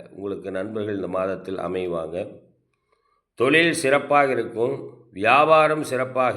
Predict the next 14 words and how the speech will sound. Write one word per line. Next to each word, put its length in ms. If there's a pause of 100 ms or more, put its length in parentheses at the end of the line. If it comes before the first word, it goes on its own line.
இருக்கும். 360 (1000)
உத்தியோகத்துல 640 (360)
உயரதிகாரிகள் 800 (220)
உங்களுக்கு 480 (1200)
நல்ல 300 (180)
அனுகூலமான 680 (320)
நன்மையை 440 (140)
தருவார்கள். 560 (1200)
இந்த 220
மாதத்தில் 540
நீங்க 200
செய்ய 240 (120)
வேண்டியது, 500 (960)
பொதுவாகவே 680